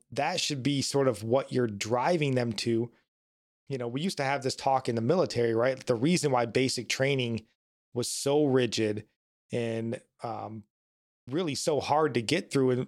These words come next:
I mean, a lot of times they teach you ninety percent of the stuff you do in basic training is stuff you'll never do in the real military.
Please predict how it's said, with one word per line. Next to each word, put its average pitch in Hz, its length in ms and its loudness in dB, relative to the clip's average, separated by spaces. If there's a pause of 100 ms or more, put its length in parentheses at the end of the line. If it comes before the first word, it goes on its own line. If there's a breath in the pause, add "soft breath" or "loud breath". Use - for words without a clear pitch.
(120)
I 143 40 2
mean, 135 280 -2
a 147 60 -2
lot 185 160 2
of 135 60 -4
times 147 180 0
they 139 80 2
teach 165 320 -2
you 139 200 0 (400 loud breath)
ninety 175 280 0
percent 147 280 0
of 135 40 -2
the 127 60 2
stuff 135 320 -2
you 127 60 -2
do 127 160 2
in 120 80 0
basic 123 360 -2
training 127 460 -2 (340 soft breath)
is 160 140 0
stuff 175 240 0
you'll 156 100 6
never 139 260 4
do 123 200 4
in 120 40 4
the 117 80 4
real 117 200 4
military. 113 580 0